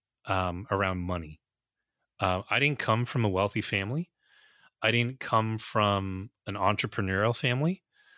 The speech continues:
What I do is completely foreign to most of my family members and even most of my close non-online business friends.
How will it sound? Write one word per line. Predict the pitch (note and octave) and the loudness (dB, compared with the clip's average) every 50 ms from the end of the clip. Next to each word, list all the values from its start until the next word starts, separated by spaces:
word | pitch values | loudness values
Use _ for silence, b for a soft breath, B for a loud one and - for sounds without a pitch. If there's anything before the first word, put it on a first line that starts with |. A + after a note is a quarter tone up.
| b b b | b b b
What | - G#2 G#2+ A2 A#2 | 0 2 4 4 4
I | A#2+ A#2 | 4 4
do | G#2 A2 A2 | 4 4 4
is | A2+ A2 - | 4 2 2
completely | - - G#2 F#2 - A2+ G#2+ G#2+ B2 A#2 G#2+ G2+ | 0 -2 -4 -4 -2 0 0 0 2 0 0 -2
foreign | - - G#2+ G2+ G2+ G#2+ A2 G#2+ | 0 0 2 4 4 4 2 0
to | - G#2+ | 0 -2
most | F#2+ F#2+ F#2+ G2 G#2 G#2 - - - | -2 0 2 2 2 2 0 -2 -4
of | G2+ | -4
my | G#2 G2+ G2 | -2 -2 -2
family | F#2+ - - G#2 G2 G2 G2+ G2 G2 | -2 0 -2 -2 0 0 -2 -2 -2
members | F#2+ F#2+ G2 F#2+ G2+ G2+ G2 - - - | -2 -2 -2 -2 -2 -2 -2 -2 -2 -2
and | G#2 G2+ | -4 -4
even | A2 A2+ A#2 B2+ C3+ C#3+ C3 A#2+ | 0 0 0 2 2 2 2 2
most | A2+ A#2 A2+ - - | 2 2 2 2 0
of | A2 | 0
my | G#2 G2+ | 0 0
close | G2 - - - A2 G#2+ G#2+ - - - - _ _ _ _ _ _ _ _ _ - | -2 -2 -4 -2 -2 0 2 2 2 2 0 _ _ _ _ _ _ _ _ _ -4
non-online | G#2 G#2 G#2+ G#2+ G#2+ A2+ A#2 A#2 A#2 A#2 A#2 A#2+ A#2 A#2 A#2+ A#2 - _ _ _ _ _ _ _ _ _ - A2 A2+ A2+ A2+ A2+ A2 G#2+ G#2+ G#2 G#2 G#2 G2+ G2+ G2+ G2+ G2+ G2+ G2+ G#2+ - - | 0 2 4 4 4 4 4 4 2 2 0 0 0 -2 -2 -4 -8 _ _ _ _ _ _ _ _ _ 2 4 4 6 4 2 2 2 4 4 4 4 2 2 0 -2 -4 -6 -8 -10 -4 -2
business | - G#2 G2 - A2 G2+ G2 - - - - | 0 0 0 0 -2 -2 0 0 0 0 -2
friends. | - - - F#2 E2 D2+ D#2+ - - - | -2 -4 -2 -2 -2 -4 -8 -14 -14 -14